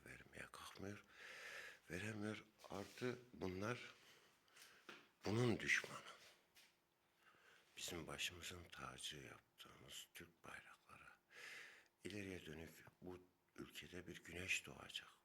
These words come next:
ve bütün kainatı aydınlatacak ve biliyorlar, şeytani olarak biliyorlar. Ama cemaatin kendisi bilmiyor, başları biliyor. O güneş doğmadan bir an önce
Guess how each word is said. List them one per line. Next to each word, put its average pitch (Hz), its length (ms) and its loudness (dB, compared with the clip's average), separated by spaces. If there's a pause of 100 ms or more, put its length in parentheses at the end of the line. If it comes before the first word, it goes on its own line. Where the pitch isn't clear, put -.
(140)
ve - 140 -8
bütün 131 320 2
kainatı 76 580 -2
aydınlatacak - 880 -10
ve 87 200 -2
biliyorlar, 78 480 0
şeytani 82 680 4
olarak 73 480 2
biliyorlar. - 440 -16 (1000)
Ama 87 340 -2
cemaatin 69 560 -2
kendisi - 480 -6
bilmiyor, 71 420 -12 (100)
başları - 500 0
biliyor. - 380 -10 (880)
O 85 100 -2
güneş 76 400 0
doğmadan - 500 -4 (760)
bir - 160 -8
an 71 160 -6
önce - 460 -4